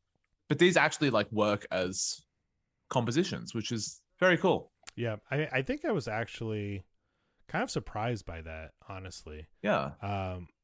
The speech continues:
Speaker 2: you know, I was kind of going to the album thinking, I, I, I was excited for it, I was interested in it,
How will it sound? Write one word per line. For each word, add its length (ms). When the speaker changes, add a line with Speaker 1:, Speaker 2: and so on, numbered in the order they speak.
Speaker 2:
you 80
know, 100
I 100
was 100
kind 200
of 80
going 300
to 120
the 180
album 560
thinking, 580
I, 180
I, 380
I 60
was 120
excited 500
for 340
it, 120
I 80
was 180
interested 540
in 100
it, 160